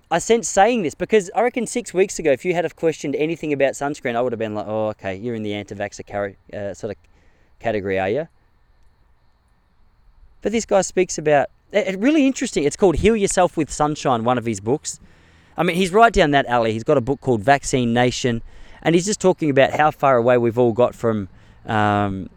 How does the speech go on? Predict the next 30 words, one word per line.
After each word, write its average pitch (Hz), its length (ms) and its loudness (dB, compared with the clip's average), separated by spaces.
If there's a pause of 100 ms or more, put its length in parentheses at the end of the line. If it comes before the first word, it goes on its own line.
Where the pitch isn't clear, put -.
(400)
you 254 80 0
know, 131 140 0
just 165 180 -4
being 170 180 4
connected 156 380 -4
with 135 120 0
health 147 300 2
and 143 100 -2
well-being. 147 260 4 (260)
I 233 100 8
realise, 233 600 6
I, 165 180 8
I'm 165 160 6
gonna 208 160 2
say 208 140 0
this 175 160 -4
for - 80 -12
the 151 100 2
last 147 280 2
time, 135 160 -2
I 139 60 4
realise 170 440 6
me 151 180 2
sitting 147 280 0
in 135 80 2
this 127 140 -6
field 131 220 0
saying 135 220 -2
these 123 160 -2
points, - 460 -8